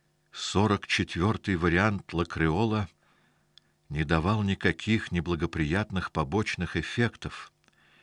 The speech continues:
не заставлял сердечную мышцу и сосуды головного мозга изнашиваться с катастрофической скоростью. Он добился своего.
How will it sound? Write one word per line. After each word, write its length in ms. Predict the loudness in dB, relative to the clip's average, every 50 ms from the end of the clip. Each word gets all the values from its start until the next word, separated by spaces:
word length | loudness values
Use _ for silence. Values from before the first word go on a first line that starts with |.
| _ _ _ _ _ _ -10
не 200 | -4 -2 0 0
заставлял 800 | 0 0 -2 -2 -4 -2 0 2 2 2 2 2 2 2 0 -2
сердечную 840 | -4 -2 0 0 0 2 2 0 0 0 -2 -2 0 2 2 2
мышцу 540 | 4 2 2 2 0 -4 -6 -6 -2 0 0
и 80 | 0 0
сосуды 640 | 0 -2 -4 -4 -4 -4 -2 -2 -2 0 -2 -2
головного 520 | -2 0 0 0 0 0 -2 -2 0 0 0
мозга 460 | 0 0 0 0 0 0 0 0 0 -4 -12 -20 -20 -20 -20 -20 -20 -20 -12 -6
изнашиваться 1200 | -4 -2 -2 -2 0 2 2 2 2 2 0 -2 -4 -4 -6 -6 -8 -6 -4 -2 0 0 -2 -2 -6 _ _ -20 -20 _ _ _ _ _ _ _
с 180 | -14 -12 -8 -4
катастрофической 1160 | -2 -2 0 0 -2 -4 -4 -2 -2 -2 -2 0 -2 -4 -2 -4 -6 -8 -8 -6 -4 -4 -4
скоростью. 800 | -4 -6 -6 -2 0 0 0 0 -4 -6 -10 -8 -8 -10 -10 -10 -14 _ _ _ _ _ _ _ _ _ _ _ _ _ _ _ _ _
Он 320 | 0 0 2 2 0 0 0
добился 840 | 0 0 0 2 4 4 6 6 4 0 -4 -6 -6 -4 -4 -4
своего. 880 | -4 -4 -6 -8 -2 0 0 0 0 -2 -6 -2 2 2 2 2 0